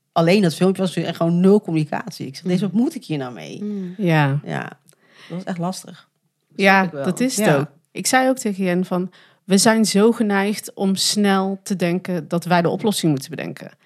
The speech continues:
Speaker 3: En dat komt dan veel s-, snel uit op financiële middelen.
Speaker 1: Ja.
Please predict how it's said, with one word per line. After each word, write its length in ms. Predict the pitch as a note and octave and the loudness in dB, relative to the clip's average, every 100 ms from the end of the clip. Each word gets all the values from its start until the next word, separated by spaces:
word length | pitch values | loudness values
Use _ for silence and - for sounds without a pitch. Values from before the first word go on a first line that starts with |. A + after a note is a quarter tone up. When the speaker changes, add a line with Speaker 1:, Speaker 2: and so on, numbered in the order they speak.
| _ - _ | _ -20 _
Speaker 3:
En 140 | - E3+ | -2 0
dat 140 | E3 | 0
komt 180 | G3 F3+ | 0 0
dan 140 | D#3+ | 0
veel 200 | E3 E3 | 0 -2
s-, 100 | D#3+ | -2
snel 400 | - - D#3+ C#3+ | -6 -2 0 0
uit 220 | - D3+ D3+ | 0 -2 -4
op 120 | C#3+ | -10
financiële 560 | - E3 D#3 - D#3+ | -2 0 0 0 0
middelen. 540 | D#3 E3+ F3 B2+ D#3+ G3 | 2 0 0 -4 -6 -6
Speaker 1:
Ja. 240 | E3 A#2 | -6 -8